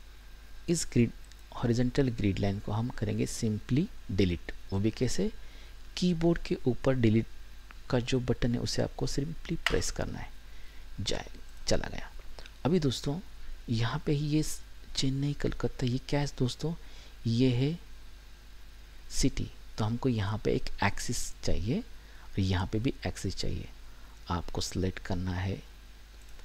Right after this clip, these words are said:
chart को और आपको जाना है chart के tools में, design में। Design में जाने के बाद दोस्तों आपको इसे open करना है add chart element को। उसके बाद axis title में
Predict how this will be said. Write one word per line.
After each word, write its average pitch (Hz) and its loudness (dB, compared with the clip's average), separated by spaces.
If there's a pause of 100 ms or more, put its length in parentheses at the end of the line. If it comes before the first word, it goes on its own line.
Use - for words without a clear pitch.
(440)
chart 82 2
को 185 6 (480)
और 90 0
आपको 92 0
जाना 98 2
है 117 0 (120)
chart 98 2
के 131 2 (200)
tools 98 2
में, 131 -2
design 78 2
में। - -8 (580)
Design 127 2
में 180 2
जाने 127 2
के 131 -2
बाद 117 4
दोस्तों 101 0 (160)
आपको 95 0
इसे 95 4
open 98 2
करना 101 0
है 113 0 (180)
add 117 0 (100)
chart 101 0 (100)
element 80 -2
को। - -6 (1600)
उसके - -2
बाद 95 2 (600)
axis - 0
title 87 4
में 143 2